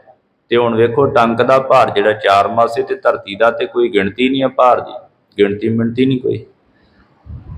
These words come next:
ਪਰ ਗੱਲ ਇਉਂ ਰੱਖੀ ਆ, ਜੀ ਉਹ ਚਾਹੇ, ਜਿਵੇਂ ਛੋਟੀ ਜੀ ਕੀੜੀ ਆ, ਤੇ ਮਹਾਰਾਜ ਕਹਿੰਦੇ, "ਹਾਥੀ ਕਿੱਡਾ ਵੱਡਾ ਹੈ,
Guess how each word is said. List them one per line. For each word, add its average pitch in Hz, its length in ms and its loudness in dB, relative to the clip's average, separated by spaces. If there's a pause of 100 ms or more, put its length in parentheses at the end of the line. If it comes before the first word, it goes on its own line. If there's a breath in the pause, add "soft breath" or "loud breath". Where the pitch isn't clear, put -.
(680)
ਪਰ 170 200 2
ਗੱਲ 147 380 4
ਇਉਂ 165 280 2
ਰੱਖੀ 143 420 2
ਆ, 127 240 4
ਜੀ 139 220 -2
ਉਹ 139 120 2
ਚਾਹੇ, 123 1040 2 (580)
ਜਿਵੇਂ 127 260 0
ਛੋਟੀ 123 460 2
ਜੀ 143 160 2
ਕੀੜੀ 139 480 2
ਆ, 120 180 6
ਤੇ 120 180 0
ਮਹਾਰਾਜ 117 360 2
ਕਹਿੰਦੇ, 123 360 0
"ਹਾਥੀ 110 320 0
ਕਿੱਡਾ 110 340 2
ਵੱਡਾ 104 260 4
ਹੈ, 101 240 2